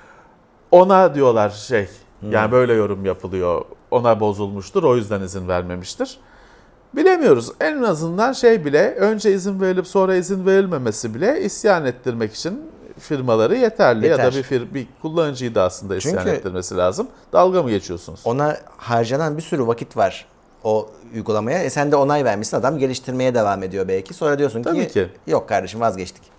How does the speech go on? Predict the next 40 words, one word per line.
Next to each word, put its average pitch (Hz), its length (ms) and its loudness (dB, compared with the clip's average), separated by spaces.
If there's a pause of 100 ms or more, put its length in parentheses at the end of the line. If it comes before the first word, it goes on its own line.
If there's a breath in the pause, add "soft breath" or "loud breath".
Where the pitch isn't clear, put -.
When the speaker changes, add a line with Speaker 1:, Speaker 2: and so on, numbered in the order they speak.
Speaker 1:
Ya 165 200 2
bu, 247 260 -6
bir 233 100 -6
de 302 60 0
öyle 269 300 4
bir 269 40 -8
şey 381 240 -2
ki 214 120 -2
zaten 277 380 0
sahip 233 460 0
olduğun, 226 380 2
kendi 214 400 -2
bilgisayarında 208 520 -4
sahip 208 400 -2
olduğun 190 300 -2
oyunu 175 280 -2
oynuyorsun. 113 520 -6
Speaker 2:
Evet. 92 200 -4 (260)
Speaker 1:
E, - 80 -10
ya-, - 400 -8
yani 156 280 0
bir 185 40 -10
şey 214 360 -4
yok. 247 260 -8
Kendi, 202 460 -2 (720 soft breath)
bu 254 200 0
bir 214 280 -2 (1500)
reklamlı 202 640 0
değil, 180 260 -8
bir 202 40 -8
şey 233 300 -4
değil. 190 240 -8
Bir 190 100 -10
kapı 214 320 -6
yani 156 420 0
Valve'ın 147 400 2
sunduğu 131 460 -6
bir 208 100 2
araç 175 320 4
işte. 110 220 -6